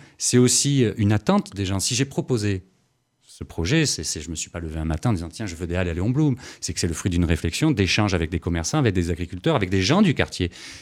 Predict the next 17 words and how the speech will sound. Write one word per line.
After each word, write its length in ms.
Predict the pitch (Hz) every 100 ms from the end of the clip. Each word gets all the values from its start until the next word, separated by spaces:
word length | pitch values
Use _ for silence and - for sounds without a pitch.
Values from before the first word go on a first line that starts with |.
| -
qui 120 | -
nous 140 | 78 87
ont 40 |
dit « 120 | 135
C'est 180 | 165 -
plus 100 | -
possible 440 | - 143 - 220 135
l'état 180 | 101
dans 100 | 95
lequel 280 | 90 85 92
c'est ». 220 | - 92 - _ _ _ -
Voilà. 140 | 78 -
Alors 220 | - 95
plutôt 360 | - 151 147 151
que 140 | -
simplement 460 | - 120 117 113 113
dire « 260 | 104 92